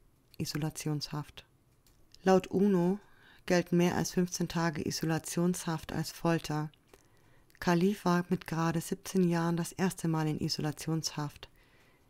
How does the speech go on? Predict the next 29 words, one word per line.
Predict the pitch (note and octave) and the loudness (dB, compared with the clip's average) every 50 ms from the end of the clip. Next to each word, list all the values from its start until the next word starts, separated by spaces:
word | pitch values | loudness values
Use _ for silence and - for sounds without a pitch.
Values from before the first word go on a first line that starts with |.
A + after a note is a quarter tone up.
| _ _ _ _ _ _ _ _ - | _ _ _ _ _ _ _ _ 0
Insgesamt | F#3 F#3 - - - G3 F3+ F#3+ F#3+ F#3 F3+ - | 0 0 2 0 0 2 4 4 4 2 2 0
dreihundert | D#3+ E3+ E3 E3+ F3 F3 F3 - | 0 0 2 2 2 0 -2 -4
Tage | - E3 D#3+ D#3 E3 D#3+ | -4 -4 -4 -2 -2 -2
am | E3+ E3+ | -4 -4
Stück. | - - - D#3+ D3 - - - - _ _ _ _ _ _ _ _ _ _ - | -6 -6 -4 -4 -6 -6 -8 -16 -20 _ _ _ _ _ _ _ _ _ _ 0
Man | F3 E3+ | 2 2
darf | F3+ F3 - - | 2 2 0 0
nicht | G3 F#3+ - - | -2 -2 -2 -2
vergessen, | F#3+ F#3 - F#3 F3+ F3 - - D#3+ D#3 D#3+ - _ _ _ _ - - _ _ - - | -2 0 0 0 0 0 -2 -4 -6 -6 -8 -10 _ _ _ _ -20 -20 _ _ 0 2
rechtlich | G3 G#3 G3+ - - F#3 F3 - - | 2 2 2 2 0 0 0 0 -2
gesehen | F3 D#3+ C#3+ C#3+ E3 D#3+ E3 E3 F3 F#3 F#3 - - _ _ _ _ - | -4 -2 -2 -2 -2 0 0 0 0 -2 -4 -8 -14 _ _ _ _ 0
galt | F3+ F3 E3+ - - | 0 0 0 0 -2
Khalif | - E3+ D#3 D#3+ E3+ E3 - - | -2 0 0 0 -2 -2 -2 -2
weiterhin | E3+ E3 E3 - E3+ E3+ E3 | -2 -2 0 0 -2 -2 -2
als | D3+ D#3+ - - | -2 -4 -6 -6
unschuldig. | - - D#3+ F#3 G3 - - - E3 D#3 D#3 D3+ D#3 D3 - - - _ _ _ - - _ | -4 -2 -2 -2 -2 -2 -4 -4 -2 -2 -2 -2 -4 -6 -10 -14 -20 _ _ _ -20 -12 _
Verhandlung | - E3+ D#3 E3 F3+ F#3+ G3 G#3 G#3+ G#3 G#3 F#3+ | -4 0 2 2 2 2 2 2 0 0 0 0
fand | - G3 F#3 F3+ | 0 -2 -2 -2
bis | - E3 - | -4 -6 -4
dato | - F3+ F3 E3+ - - E3 | -2 -2 -2 -2 -2 -2 -2
noch | E3 E3 D#3 | -2 -2 -2
nicht | E3 E3 - - | -2 -2 -4 -4
statt, | - - F#3 F#3 - - - - - - - - - - - - _ _ | -2 0 0 -2 -2 -6 -14 -20 -20 -20 -20 -20 -20 -20 -20 -20 _ _
was | - E3+ E3+ - - | -2 -2 0 2 2
jedoch | F#3 F3+ F3 E3+ | 4 4 4 4
nicht | F3+ G#3 G#3 - | 2 0 0 0
bedeutet, | - F#3 - - E3 E3+ E3+ E3 - E3+ - E3 | -2 -2 0 0 2 2 2 0 -2 -4 -4 -4
dass | D#3+ - - | -6 -4 -2
er | E3+ E3 | -2 -2